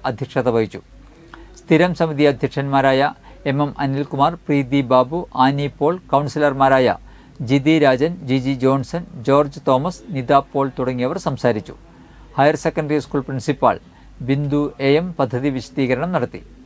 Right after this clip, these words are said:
നിപ്മർ എക്സിക്യൂട്ടീവ് ഡയറക്ടർ സി ചന്ദ്രബാബു ക്ലാസ് എടുത്തു. ചിത്രകാരൻ മന്നൂസ്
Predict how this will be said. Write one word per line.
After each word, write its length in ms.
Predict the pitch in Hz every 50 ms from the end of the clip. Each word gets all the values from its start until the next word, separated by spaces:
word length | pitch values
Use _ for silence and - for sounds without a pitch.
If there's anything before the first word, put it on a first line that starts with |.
| - - - - - - 135
നിപ്മർ 360 | 147 143 - _ - 170 170 170 -
എക്സിക്യൂട്ടീവ് 540 | 156 143 147 - 175 180 160 139 147 143 131
ഡയറക്ടർ 360 | 143 143 139 - - 147 - 165 - - - - -
സി 240 | - 151 147 156 151 -
ചന്ദ്രബാബു 580 | 147 139 131 139 139 139 131 139 139 131 135 175 214 226 - - - - - - -
ക്ലാസ് 280 | - 143 139 - - 151
എടുത്തു. 240 | 113 107 - - 85 - - - - - - - - -
ചിത്രകാരൻ 540 | 139 160 139 139 139 143 131 131 139 135 - -
മന്നൂസ് 500 | 139 135 139 143 147 160 170 160 - -